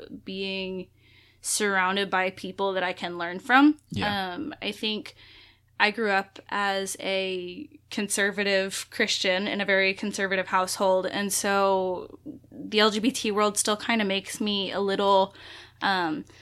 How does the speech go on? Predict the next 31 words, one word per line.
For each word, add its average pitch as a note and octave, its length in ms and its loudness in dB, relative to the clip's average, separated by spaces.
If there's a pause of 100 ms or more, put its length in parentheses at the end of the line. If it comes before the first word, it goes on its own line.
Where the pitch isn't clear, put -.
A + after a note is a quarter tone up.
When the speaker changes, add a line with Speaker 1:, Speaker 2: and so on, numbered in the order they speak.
(520)
Speaker 1:
uncomfortable A3+ 680 4
in D4+ 140 10
some C#4 300 10
ways. E4+ 340 6
Like, A3+ 200 2
I'm A3+ 120 4
very C#4 220 8
comfortable G#3 500 0
around F#3+ 300 0
a F#3 60 0
lot G3 200 0
of G3 80 -4
people, F3 560 -4
but F#3 440 -2
in G3+ 220 -2
some G3 280 -2
ways F#3+ 320 -4
it's F#3 160 -6
still, F#3 680 -2
I G3 220 4
don't G3 540 -4
necessarily G3 560 -4
know F#3+ 140 -4
how F#3+ 160 0
to F#3 180 -2
act F#3 380 0 (100)
around. G#3+ 420 0
Speaker 2:
It's D3+ 120 4
new. - 100 -6 (260)
Speaker 1:
Exactly. A3 580 2
So, G#3+ 500 4